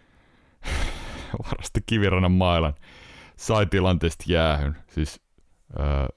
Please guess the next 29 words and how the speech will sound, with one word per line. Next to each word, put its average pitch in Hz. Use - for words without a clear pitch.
hölmötilanne. 82
No, 113
he 101
voitti 101
sen 76
pelin, 69
et -
ei 69
sit 82
tainnut 82
tulla 85
maalia, 82
mutta 80
toi 95
Seagrass 104
on 90
kyllä 95
semmonen, 90
no 87
hän 110
on 131
semmonen 104
kansikuvapoika 69
kyllä. -
Siis -
semmonen, 92
si-, -
nimenomaan 90
semmonen 87